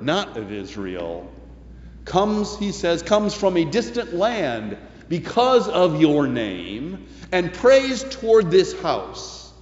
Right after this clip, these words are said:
Then here in heaven, your dwelling place, the prayers of the foreigners are, and do according to all that the foreigner asks,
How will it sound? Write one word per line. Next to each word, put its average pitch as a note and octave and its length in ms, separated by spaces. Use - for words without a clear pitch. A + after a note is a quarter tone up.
Then E3+ 680
here C4 260
in A#3 140
heaven, A#3 380
your G#3 180
dwelling G#3 500
place, C#3 1040
the - 80
prayers F2 540
of E2+ 100
the F2+ 80
foreigners F#2+ 800
are, F#2+ 180
and D#3 240
do B3+ 520
according C#3 680
to A2+ 220
all D3+ 260
that D3 160
the C#3+ 80
foreigner B2+ 640
asks, F#2+ 760